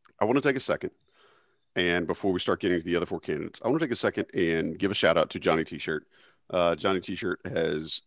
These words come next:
absolutely been, uh, huge supporters of Inside Carolina and all of the content that Inside Carolina puts out. Right now, you might be looking for, um, you know, some new Carolina gear. You might be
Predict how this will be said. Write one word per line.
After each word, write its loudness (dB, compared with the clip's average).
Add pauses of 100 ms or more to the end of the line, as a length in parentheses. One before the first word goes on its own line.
absolutely -2
been, -2 (680)
uh, 0
huge 0
supporters 2
of -2
Inside 4
Carolina 0 (440)
and -2 (100)
all 8
of 2
the -8
content -2
that -4
Inside -2
Carolina -6
puts -10
out. -4 (760)
Right 6
now, 4
you 0
might 2
be -2
looking -2
for, -2
um, -2 (340)
you -6
know, -4
some -10
new -6
Carolina -8 (100)
gear. 0 (540)
You -6
might -2
be -4